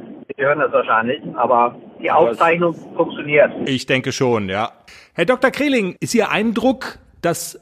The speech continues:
Speaker 2: was das Verhältnis von Tierärzten und, ähm, und ihren Kunden manchmal angeht, dass da was schief läuft in Zeiten auch von so-, in Anführungszeichen sozialen Netzwerken?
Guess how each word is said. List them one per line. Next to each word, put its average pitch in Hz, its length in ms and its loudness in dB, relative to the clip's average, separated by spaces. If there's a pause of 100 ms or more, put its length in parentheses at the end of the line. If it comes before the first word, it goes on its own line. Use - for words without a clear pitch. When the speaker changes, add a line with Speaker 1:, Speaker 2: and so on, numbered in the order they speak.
(120)
Speaker 2:
was 156 180 -2
das - 160 -4
Verhältnis 214 720 2
von 180 240 0
Tierärzten 202 720 0
und, 170 420 -4
ähm, 151 540 -2
und 151 160 -2
ihren 139 260 -6
Kunden 208 420 2
manchmal 180 420 0
angeht, 180 500 0
dass 156 160 -2
da 165 160 2
was 160 160 -2
schief - 480 0
läuft 175 440 0
in 160 180 2
Zeiten - 500 -2
auch 160 240 -2
von 170 360 0
so-, 143 120 -8 (320)
in 147 160 0
Anführungszeichen 165 840 0
sozialen 135 540 0
Netzwerken? 104 680 -4